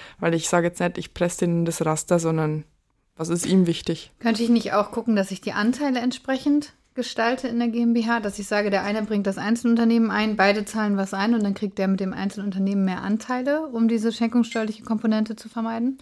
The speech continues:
Speaker 1: Geht auch gut. Meistens wollen die Kollegen jedoch fünfzig fünfzig sein.
Speaker 2: <laughs> Ja.
Speaker 1: Das heißt,
Speaker 2: Ja.
Speaker 1: wenn der eine sich darauf einlässt, dass er weniger hat, äh, das psychologisch <laughs> auch packt, dann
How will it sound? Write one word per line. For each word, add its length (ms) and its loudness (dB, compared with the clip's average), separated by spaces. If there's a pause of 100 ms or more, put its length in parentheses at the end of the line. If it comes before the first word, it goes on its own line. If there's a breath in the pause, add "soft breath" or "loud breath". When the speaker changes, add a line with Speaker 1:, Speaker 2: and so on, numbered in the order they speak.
(140)
Speaker 1:
Geht 160 4
auch 200 6
gut. 260 2 (540 soft breath)
Meistens 380 6
wollen 200 6
die 100 2
Kollegen 420 6
jedoch 240 6
fünfzig 400 4
fünfzig 380 10
sein. 320 10
Speaker 2:
<laughs> 80 6
Ja. 440 8 (240)
Speaker 1:
Das 120 0
heißt, 400 4
Speaker 2:
Ja. 160 -2
Speaker 1:
wenn 160 6
der 100 6
eine 220 8
sich 160 4
darauf 160 2
einlässt, 400 4
dass 100 2
er 140 6
weniger 360 6
hat, 360 4
äh, 260 6
das 200 -2
psychologisch 640 4
<laughs> 20 2
auch 320 4
packt, 520 2
dann 140 8